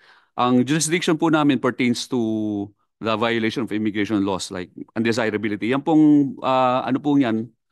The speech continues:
pag-uugali pong yan is undesirable as far as we are concerned. What we usually do is, prior to any case build-up, nakikipag-coordinate po kami sa police authorities para ho makuha po yung necessary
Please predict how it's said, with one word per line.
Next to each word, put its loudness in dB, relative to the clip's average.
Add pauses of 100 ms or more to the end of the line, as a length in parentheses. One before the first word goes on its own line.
(200)
pag-uugali 2
pong 4
yan 2
is -4
undesirable 0
as -6
far -2
as -12
we -4
are -4
concerned. -8 (320)
What 0
we 2
usually 0
do 4
is, 0
prior 0
to -2
any 2
case 0
build-up, 0
nakikipag-coordinate 0
po -4
kami -2 (400)
sa -4
police 0
authorities -4
para 0
ho 2
makuha -2
po -4
yung 0
necessary -4